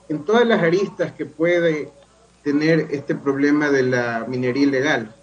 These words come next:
Eh, la voluntad del señor presidente es clara. Eh, se ha pra-, se ha plantado la cara a un problema de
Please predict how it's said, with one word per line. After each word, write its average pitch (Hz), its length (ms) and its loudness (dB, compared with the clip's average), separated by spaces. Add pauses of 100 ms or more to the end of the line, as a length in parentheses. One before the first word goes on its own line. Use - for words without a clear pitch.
(220)
Eh, 107 220 -10
la 131 120 -4
voluntad 131 480 -4
del 160 160 0
señor 139 340 -6
presidente 135 480 -6
es 127 80 -14
clara. 165 420 -2 (880)
Eh, 120 320 0
se 143 100 -4
ha 139 40 -2
pra-, 135 400 -4
se - 160 -8
ha 110 80 -4
plantado 139 680 0
la 120 240 -4
cara 120 360 -2
a 117 40 -2
un 120 180 -6
problema 131 580 -2
de 110 240 -2